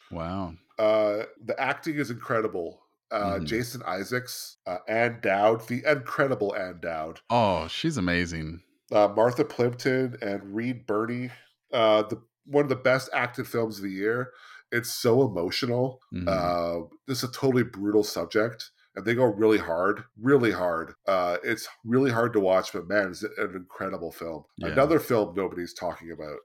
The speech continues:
Speaker 1: Mm-hmm.
Speaker 2: And, uh, tough subject, but man, uh, come, A-, Ann Dowd should have got nominated.
Speaker 1: Damn.
Speaker 2: Yeah, she's incredible. She's always incredible.
Speaker 1: Oh, yeah.
Speaker 2: Uh, Mass is on V O D, so if you wanna watch that, uh,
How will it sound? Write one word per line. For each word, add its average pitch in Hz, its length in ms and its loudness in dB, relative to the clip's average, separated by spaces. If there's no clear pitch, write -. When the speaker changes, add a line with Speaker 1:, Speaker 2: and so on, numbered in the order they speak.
Speaker 1:
Mm-hmm. 90 300 -4
Speaker 2:
And, 87 340 -6
uh, 85 400 -8
tough 165 220 0
subject, 104 640 -4
but 82 160 -14
man, 87 300 -4
uh, 80 380 -2
come, 123 180 -2
A-, 104 80 0
Ann 113 280 2
Dowd 95 320 2
should 95 180 -4
have 90 80 -6
got 90 180 -4
nominated. 78 580 -4
Speaker 1:
Damn. 80 520 -8
Speaker 2:
Yeah, 87 300 0
she's 98 280 -8
incredible. 90 380 -4
She's - 160 -4
always 110 240 4
incredible. 85 480 -10
Speaker 1:
Oh, 101 100 0
yeah. 80 220 -4
Speaker 2:
Uh, 104 180 4
Mass 120 400 0
is 113 200 -4
on 104 180 2
V 107 220 -2
O 110 80 4
D, 107 320 -4
so - 120 -10
if 92 80 -10
you 104 80 -6
wanna 107 200 2
watch 104 240 2
that, 104 380 0
uh, 87 520 -2